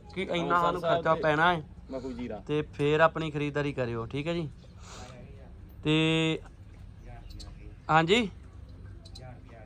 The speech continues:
Speaker 1: ਠੀਕ ਆ। ਤੇ ਚਾਰ ਐਨੀਮਲ ਆਪਣੇ ਕੋਲ, ਇੱਕ ਕਾਓ,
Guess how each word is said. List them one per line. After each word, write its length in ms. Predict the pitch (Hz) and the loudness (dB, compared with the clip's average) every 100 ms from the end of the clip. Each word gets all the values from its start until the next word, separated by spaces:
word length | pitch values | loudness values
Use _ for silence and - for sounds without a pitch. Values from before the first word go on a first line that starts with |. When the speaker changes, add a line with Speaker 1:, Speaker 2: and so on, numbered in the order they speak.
| - - - - - - - - - - - | -18 -18 -18 -16 -16 -18 -18 -18 -18 -18 -6
Speaker 1:
ਠੀਕ 340 | - 139 131 | 0 0 2
ਆ। 200 | 131 113 - - - - - | 0 0 -2 -14 -16 -14 -4
ਤੇ 520 | 147 151 156 156 156 - | 0 2 2 2 0 2
ਚਾਰ 380 | 160 156 165 170 | 10 12 12 12
ਐਨੀਮਲ 640 | 170 - 160 165 170 170 | 8 4 2 4 8 8
ਆਪਣੇ 260 | 165 165 160 | 8 4 0
ਕੋਲ, 280 | 165 165 - | 4 4 2
ਇੱਕ 260 | 160 151 151 | -2 -2 -2
ਕਾਓ, 640 | 147 151 143 151 165 165 | 4 8 8 8 4 0